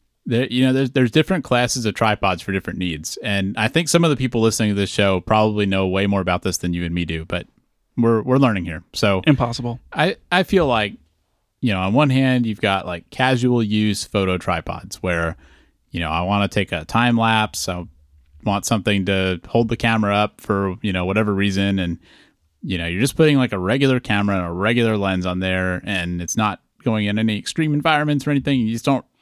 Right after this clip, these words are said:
Speaker 1: really care that much about how durable it is. You care more about how small it is and maybe, like, how,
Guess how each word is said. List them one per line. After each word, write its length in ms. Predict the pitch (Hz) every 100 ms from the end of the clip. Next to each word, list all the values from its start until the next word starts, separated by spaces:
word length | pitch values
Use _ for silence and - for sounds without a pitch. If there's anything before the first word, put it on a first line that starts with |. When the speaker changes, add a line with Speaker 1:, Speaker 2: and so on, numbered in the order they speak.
| -
Speaker 1:
really 280 | 127 123 107
care 180 | 120 107
that 100 | 101
much 180 | 98 98
about 280 | 95 87 - - - _ _ 104
how 180 | 98
durable 400 | 85 98 92 95
it 80 | 92
is. 300 | 92 92 - - _ _ -
You 100 | 95
care 220 | 120 117
more 180 | 117 120
about 220 | 110 92
how 140 | 90
small 460 | - - 143 156 143
it 60 |
is 320 | 131 127 120 101
and 120 | 92
maybe, 260 | 95 92 87
like, 280 | 85 82
how, 320 | - 87 82